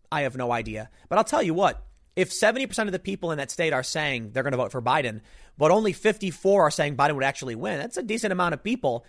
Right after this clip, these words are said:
sixteen percent or so of those Biden, Bi-, Biden voters, who don't think <laughs> Biden's going to win. Hey, at least they're being honest. I can respect that. Yeah, I don't see Biden winning. But I'll tell you what, we all thought Trump would never win, and then he won. We all think Joe Biden will never win.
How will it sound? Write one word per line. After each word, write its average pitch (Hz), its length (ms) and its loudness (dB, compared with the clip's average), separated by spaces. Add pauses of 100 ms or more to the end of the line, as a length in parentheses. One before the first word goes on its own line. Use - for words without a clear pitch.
(140)
sixteen 190 380 -4
percent 180 360 -2
or 165 60 0
so 143 200 0
of 127 60 0
those 127 200 0
Biden, 143 380 0
Bi-, 120 160 -4 (260)
Biden 208 100 -2
voters, 131 380 -4 (380)
who 277 160 -2
don't 359 240 0
think 294 240 -4
<laughs> 202 60 -8
Biden's 202 500 2
going 147 280 0
to 143 120 -8
win. 113 220 -4 (160)
Hey, 170 240 2
at 135 80 -4
least 185 280 -4
they're 185 120 -2
being 143 340 -8
honest. 107 400 -8
I 117 80 -6
can 120 140 -10
respect 110 380 -10
that. 101 200 -14 (300)
Yeah, 131 180 -2
I 170 120 2
don't 185 140 -2
see 143 140 -6
Biden 117 300 -4
winning. 104 260 -10
But 139 80 -2
I'll 160 80 2
tell 220 140 2
you 202 100 2
what, 202 260 0 (840)
we 170 140 2
all 196 140 8
thought 208 300 4
Trump 180 240 2
would 147 100 -4
never 143 220 2
win, 254 280 2 (280)
and 349 80 -6
then 302 80 -2
he 302 60 -4
won. 285 200 -2 (560)
We 143 160 0
all 190 140 6
think 190 360 -2
Joe 170 200 2
Biden 160 260 2
will 160 120 -2
never 147 200 -2
win. 254 280 -2